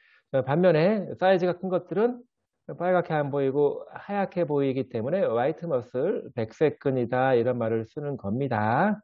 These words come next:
자, 그리고 신경세포체가 작으면 축삭도 얇죠. 반대로 신경세포체가 크면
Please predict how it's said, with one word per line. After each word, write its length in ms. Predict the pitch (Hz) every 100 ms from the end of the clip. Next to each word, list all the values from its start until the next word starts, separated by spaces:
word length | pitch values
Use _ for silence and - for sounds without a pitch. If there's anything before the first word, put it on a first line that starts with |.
| _ _ _ _ _ _ _ 120
자, 160 | 113 110
그리고 680 | 170 202 156 147 233 226 - _ _ _ _ _
신경세포체가 1120 | - 208 220 202 196 - 170 - 170 175 175
작으면 540 | - 104 165 180 98 - _ _ _ _ _ _ 147
축삭도 1000 | - 202 - 208 185 - 180 190 196 - _ -
얇죠. 640 | 87 - 156 165 - - _ _ _ _ _ -
반대로 680 | 123 131 123 131 196 - - - 143
신경세포체가 1000 | 180 180 165 170 160 151 151 151 151
크면 560 | - - 160 151 202